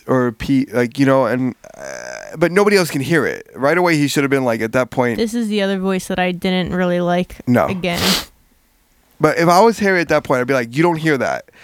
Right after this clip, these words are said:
Speaker 1: And they'd be like, "No, Harry, we don't hear it." "Okay, something's wrong with me," is what I would say.
Speaker 2: Okay. This is one of my other issues with when we were,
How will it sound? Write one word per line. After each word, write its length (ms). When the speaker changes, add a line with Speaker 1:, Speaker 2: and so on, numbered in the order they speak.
Speaker 1:
And 100
they'd 80
be 80
like, 160
"No, 240
Harry, 300
we 120
don't 140
hear 240
it." 160
"Okay, 260
something's 440
wrong 180
with 160
me," 120
is 140
what 80
I 60
would 200
say. 380
Speaker 2:
Okay. 320
This 180
is 140
one 100
of 80
my 160
other 180
issues 360
with 260
when 560
we 80
were, 100